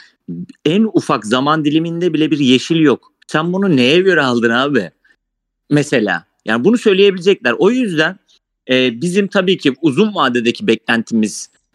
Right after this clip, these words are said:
e, kendi yorumlarımız bu. Ama veriye dayalı bir şekilde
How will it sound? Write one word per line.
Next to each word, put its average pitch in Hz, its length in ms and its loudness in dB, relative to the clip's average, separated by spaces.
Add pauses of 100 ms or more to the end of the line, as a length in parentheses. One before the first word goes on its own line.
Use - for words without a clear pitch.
e, 110 1080 2
kendi 123 320 2
yorumlarımız 120 560 2
bu. 208 180 2 (260)
Ama 160 280 -2
veriye 165 360 2
dayalı 131 420 -2 (240)
bir 127 180 0
şekilde 123 720 -2